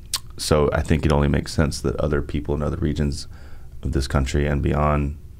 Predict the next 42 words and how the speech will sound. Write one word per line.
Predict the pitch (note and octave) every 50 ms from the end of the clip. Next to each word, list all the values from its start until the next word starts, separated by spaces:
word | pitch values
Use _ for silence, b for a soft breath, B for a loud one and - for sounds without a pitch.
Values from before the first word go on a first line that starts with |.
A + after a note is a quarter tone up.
| - - - - - -
want | - D2 D2 B1+ - - - - - - - - - - - - - - - - - - - -
to | - F#2
get | F2 G2+ F#2+
their | G#2+ G#2+
hands | B2+ C3+ A#2+ E2 D2+
on | D2 C#2+ D2
that | D2 D2 - - -
and | D#2+ F2+
try | - - B2 G#2+ D#2+ D2
it | D2
and | D2 C#2+
see | - - E2
what | D#2+ D#2+
it's | D#2 - F2
all | E2+ E2
about. | E2 F#2 G#2+ E2 D#2+ - - - B B B B B B B B B B B B B B B B B B B B B B B - - -
I | A#2 B2
don't | C#3+ C3+ A#2+
know | B2 A#2+ A#2+ A#2+ A#2 A2+ G#2 - - - - - - - - - - - - -
if | - - -
people | A2+ G#2 - F#2+
were | F#2 F2
having | F#2+ F#2 F#2+ G2 F#2+ F2+
this | E2+ D#2+
dialogue | E2 - F2 F2 G2+ G2 F2+ E2 D#2+ D#2 -
when, | E2+ D#2+ D#2+ D#2 D2+ D2 - - - - - -
you | - E2+
know, | D#2+ D2 D2 C#2 C2+ - - - - - - - - -
French | - - - E2 D#2+ D#2+ D#2+ - -
and | - -
Italian | D2+ D2 - D#2 D2+ D#2+ D#2+ D2+
chefs | - - D2+ C#2+ - -
were | - -
coming | - D#2+ D2+ D2+ D2 D2
over | D2 C#2+ C#2+ D2 C#2+
in | C#2+ D2
the | C#2+ C#2
fifties | - - C#2+ - D2+ C#2+ C#2+
and | - C#2+ -
sixties | - - - - - D2 C#2+
and | D2 C#2
seventies | - D#2 D#2 D#2 D#2 D2+ D2+ - -